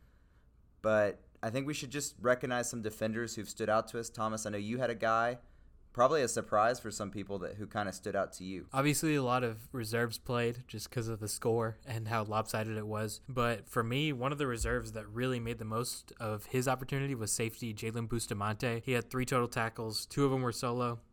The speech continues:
Speaker 2: and he had a tackle for loss and a pick for eighteen yards. I mean, there's a reason why you play these games at, against F C S opponents as an F B S team, and, and seeing guys like Jalen Bustamante play is one of them. This is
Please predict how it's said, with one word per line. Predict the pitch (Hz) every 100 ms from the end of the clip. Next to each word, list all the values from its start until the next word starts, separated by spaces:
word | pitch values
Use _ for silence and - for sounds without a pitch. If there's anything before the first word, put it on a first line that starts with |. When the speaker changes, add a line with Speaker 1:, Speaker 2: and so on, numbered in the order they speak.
| -
Speaker 2:
and | 143 165
he | 143
had | 123
a |
tackle | - 127 127
for | - 120
loss | 110 110 110 -
and | 101
a |
pick | 123 117
for | -
eighteen | 110 113 - 113 107
yards. | 107 113 110 -
I |
mean, | 117 117 113
there's | 156 180 185
a |
reason | 127 135 143 151 120
why | 110
you | 127 135
play | 147 143
these | 139 139
games | 135 131 151 - - - - -
at, | 123 117 113 - - -
against | 127 127 123
F | 127 -
C | 135
S | 123
opponents | 127 127 127 123
as | 117
an |
F | 113
B | - 123
S | 120
team, | 135 131
and, | 117 110 - -
and | 107 101
seeing | - 127 131
guys | 117 107 120
like | 113 104
Jalen | 117 117 110
Bustamante | 117 - 107 107 104 101
play | - 107 107 117 -
is | 127
one | 110 110
of | 120
them. | 131 127 -
This | 147 170
is | 156 131